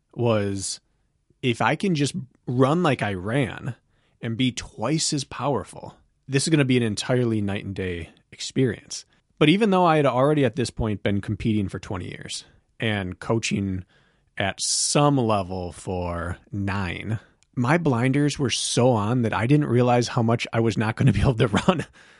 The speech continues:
and do the machines the way I used to be able to because I wasn't training them. And I was only touching them enough to still feel like I can do fine at workouts. Like, by the end of it, I didn't feel slow.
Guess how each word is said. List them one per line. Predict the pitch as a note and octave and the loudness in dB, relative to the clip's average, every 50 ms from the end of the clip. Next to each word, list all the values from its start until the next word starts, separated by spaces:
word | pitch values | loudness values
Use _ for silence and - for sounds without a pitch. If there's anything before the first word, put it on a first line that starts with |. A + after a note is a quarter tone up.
| _ _ _ _ _ _ _ - | _ _ _ _ _ _ _ 0
and | - D#3+ D3+ A#2 | 2 2 4 6
do | C#3+ D#3+ F3+ | 6 6 6
the | F#3+ | 6
machines | D#3 B2 - - C3 A#2+ A2+ G#2 | 4 2 0 0 -2 -2 -2 -2
the | B2+ B2+ | 0 0
way | C3 B2 | 2 2
I | A#2+ | 2
used | B2 C3+ C3+ - | 2 0 0 0
to | - | 2
be | B2+ B2 | 2 4
able | C#3 D#3+ C#3+ | 4 4 4
to | A2+ A#2 B2 | 4 2 2
because | A2 A#2 - - D3 | 2 0 0 2 2
I | C#3 | 4
wasn't | C#3 D#3 D#3 F3 C#3+ | 4 4 4 2 0
training | - - - F3 A3+ G#3+ B2+ - | -2 -4 -4 -2 0 0 0 -2
them. | - - - - - - - - - _ | -4 -10 -16 -20 -20 -20 -20 -20 -12 _
And | - C3+ C#3 | 0 2 2
I | |
was | C3 C#3 C3+ | 4 4 4
only | D3+ F3 G3+ G3+ | 2 2 2 0
touching | - - D#3+ D3 - - D#3+ | -2 0 -2 -2 0 0 0
them | D#3 D3+ C#3+ | 0 2 2
enough | B2 A2 G#2+ A2+ A#2 B2 - - _ - - _ _ | 0 0 0 0 0 -2 -2 -6 _ -20 -20 _ _
to | - - | -4 -2
still | - - - - - C#3+ C#3 D3+ | -2 -2 0 2 4 4 4 4
feel | D3 - - C#3 C3+ C3+ | 4 2 2 4 4 4
like | B2+ A2+ A#2 - | 4 2 2 2
I | A#2 A2 | 0 0
can | - - A2 | 0 0 0
do | F#2+ G#2 G#2+ | 0 0 -2
fine | G#2+ - - G2 G2+ G2+ | -2 -2 -4 -4 -2 -2
at | F#2+ F2+ G2+ | -2 -4 -4
workouts. | G2 F#2+ F2+ F2 - - - - - - - - - _ _ _ _ _ _ _ _ _ _ _ - | -6 -6 -8 -8 -8 -10 -10 -10 -10 -8 -8 -8 -10 _ _ _ _ _ _ _ _ _ _ _ -8
Like, | C#3+ - | -2 0
by | - C#3 | 2 2
the | C3 C3 | 2 2
end | C3 D#3 F#3 | 0 0 0
of | D#3+ | 2
it, | C#3 B2 | 2 0
I | G#2+ A2 | 0 0
didn't | A#2 B2+ A#2 G2 | -2 -2 -2 -2
feel | - C3 A#2 G2 | -2 -4 -4 -4
slow. | - - - - A2 F#2+ - - | -4 -6 -6 -4 -6 -6 -6 -8